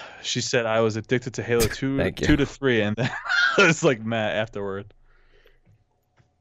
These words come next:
Speaker 2: Yeah.
Speaker 1: I was addicted to that game. That was, that was an excellent game.
Speaker 2: Yeah.
Speaker 1: Halo two, um, specifically.
Speaker 2: Yeah, Reach, Reach was unplayable for me. Halo four came out, and I was like, "Okay, help me get back in, Daddy.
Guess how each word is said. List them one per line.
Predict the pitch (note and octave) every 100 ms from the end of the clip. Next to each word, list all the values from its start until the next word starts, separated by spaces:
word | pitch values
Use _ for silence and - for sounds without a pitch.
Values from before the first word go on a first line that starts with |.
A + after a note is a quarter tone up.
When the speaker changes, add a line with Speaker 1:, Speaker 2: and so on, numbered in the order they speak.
| -
Speaker 2:
Yeah. | A2+ C3+
Speaker 1:
I | F#3
was | D3+
addicted | A2+ C#3 A#2+ A2+
to |
that | G2 F#2 -
game. | F#2+
That | A2
was, | C3 G2 - - -
that | B2+
was | G2
an | F#2
excellent | A2 A2 - F#2+ F#2
game. | G#2 G2+ G#2+ - -
Speaker 2:
Yeah. | - F#2
Speaker 1:
Halo | A2+ G2
two, | - F#2
um, | D#2+ F#2
specifically. | - - - F2+ F2 F2 D2+ -
Speaker 2:
Yeah, | C#3 A2+
Reach, | A2 D3+ A#3 - - - -
Reach | B2 F#3 A3+
was | E3 D3+ -
unplayable | C#3 C3+ C3 A2+ G2 F#2
for | - E2+
me. | C#2 A#1 - _ _ _ _ _ _ _ _ _ _
Halo | - D3 E3+
four | - E3+
came | F3 D#3+ C#3
out, | B2+
and | B2
I | A#2+
was | A#2+
like, | A#2 -
"Okay, | G#2+ F#2+ D#2+ - - - _ -
help | - -
me | A#2
get | A2+
back | A2 G2+ G2
in, | E2+
Daddy. | D2+ C#2+ C#2+